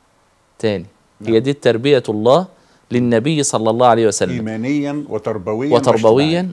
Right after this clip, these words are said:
Speaker 2: واجتماعيا.
Speaker 1: واجتماعيا.
Speaker 2: <clears throat> تمام.
Speaker 1: فربنا سبحانه وتعالى بدأ السورة بحنو
Speaker 2: مم.
Speaker 1: ورفق، آه، والضحى والليل إذا سجى، ده قسم.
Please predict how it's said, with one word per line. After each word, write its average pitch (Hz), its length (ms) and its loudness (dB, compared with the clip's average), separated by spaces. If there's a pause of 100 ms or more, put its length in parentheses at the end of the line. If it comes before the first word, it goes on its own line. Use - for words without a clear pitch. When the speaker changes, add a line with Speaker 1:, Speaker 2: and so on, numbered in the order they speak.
(160)
Speaker 2:
واجتماعيا. 143 200 -12
Speaker 1:
واجتماعيا. 110 880 -2
Speaker 2:
<clears throat> - 40 -14
تمام. 120 380 -10 (260)
Speaker 1:
فربنا 117 420 2
سبحانه 175 220 -2
وتعالى 165 320 0
بدأ 160 360 0
السورة 160 640 -4 (500)
بحنو 127 540 -4 (420)
Speaker 2:
مم. 98 160 -14
Speaker 1:
ورفق، 113 600 -2 (1120)
آه، 107 560 2
والضحى 156 760 -2
والليل 127 400 0
إذا 117 300 -2
سجى، 92 340 -4
ده 143 120 -4
قسم. - 340 -8